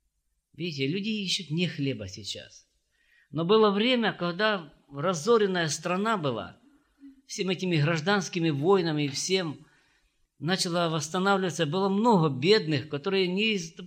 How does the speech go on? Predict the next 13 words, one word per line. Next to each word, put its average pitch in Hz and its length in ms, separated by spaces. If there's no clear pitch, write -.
не 185 140
потому 240 440
что - 260
просили, 165 400
что - 240
они, 156 380
им 165 180
выпить 165 320
не 139 100
хватает, 135 560
а 151 60
потому 233 400
что 202 480